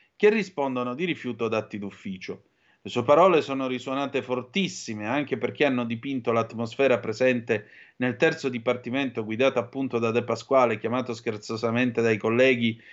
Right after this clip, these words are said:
"Il Dipartimento Viaggi e Vacanze con pochi fascicoli, come ammette lo, lo stesso pubblico ministero". Storari ha spiegato ieri che non solo indicò ai colleghi alcune prove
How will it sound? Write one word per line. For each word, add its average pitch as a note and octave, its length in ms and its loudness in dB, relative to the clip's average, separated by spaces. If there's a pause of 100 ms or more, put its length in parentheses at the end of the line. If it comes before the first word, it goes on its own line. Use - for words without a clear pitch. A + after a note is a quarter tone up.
(140)
"Il B2 120 -2
Dipartimento C3+ 720 0
Viaggi C3+ 300 0
e A#2+ 100 0
Vacanze A#2+ 560 -2
con G#2+ 200 -8
pochi A#2+ 260 -4
fascicoli, B2+ 760 -2 (300)
come A#2+ 220 0
ammette B2 400 0
lo, A2+ 200 0
lo A2+ 380 -2
stesso B2 460 0
pubblico A2 360 2
ministero". F#2+ 760 -4 (540)
Storari C#3 500 6
ha B2 40 4
spiegato A#2+ 500 -4
ieri D#3 380 2
che B2 120 -6
non B2+ 180 -6
solo E3 280 4
indicò B2+ 520 0
ai A#2+ 160 0
colleghi A#2+ 440 -2
alcune A#2+ 360 -4
prove B2+ 560 2